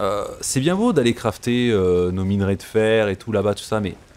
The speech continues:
ça serait bien que ça se fasse tout seul aussi. Et pour ce faire, il va nous falloir des fonderies. Et pour faire des fonderies, eh ben, il va falloir qu'on, qu'on arrive à la prochaine amélioration du jalon.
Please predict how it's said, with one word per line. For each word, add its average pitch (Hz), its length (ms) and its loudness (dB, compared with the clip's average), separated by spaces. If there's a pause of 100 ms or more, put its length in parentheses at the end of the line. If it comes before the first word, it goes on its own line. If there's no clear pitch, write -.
(120)
ça 92 100 -4
serait 113 160 2
bien 131 100 2
que 135 60 -10
ça 113 100 2
se - 80 -10
fasse 104 180 -4
tout - 80 -14
seul 123 200 -2
aussi. 175 260 -4 (800)
Et 113 80 2
pour 160 160 0
ce - 140 -2
faire, 117 320 0 (440)
il 98 100 -4
va 98 100 2
nous 95 100 2
falloir 135 300 2
des 139 80 0
fonderies. 180 480 0 (500)
Et 95 80 -4
pour 143 180 0
faire 143 120 2
des 135 80 2
fonderies, 170 440 0 (100)
eh 131 80 2
ben, 151 120 4
il 156 60 2
va 143 80 2
falloir 160 320 0
qu'on, 120 440 0
qu'on 104 180 -4
arrive 139 280 0
à 104 300 4
la 98 100 2
prochaine 156 320 -2
amélioration 120 440 0
du 151 80 -2
jalon. 156 260 0